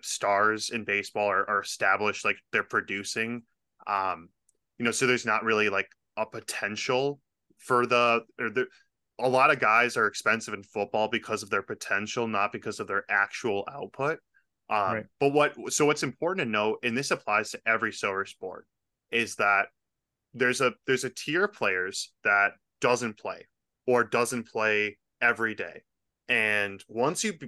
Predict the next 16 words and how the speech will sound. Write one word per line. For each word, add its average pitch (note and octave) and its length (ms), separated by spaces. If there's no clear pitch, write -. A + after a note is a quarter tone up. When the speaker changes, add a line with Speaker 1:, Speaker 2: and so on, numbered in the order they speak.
Speaker 1:
once C#3 260
you F#3+ 80
get D#3 200
beyond G#2+ 380
that, G2+ 280
then C#3 380
you C3 100
have A2+ 380
tiers C3 340
of B2+ 120
players G#2+ 380
that - 140
play E3 300
routinely, G#2 800
but A2+ 200
score, D#3 800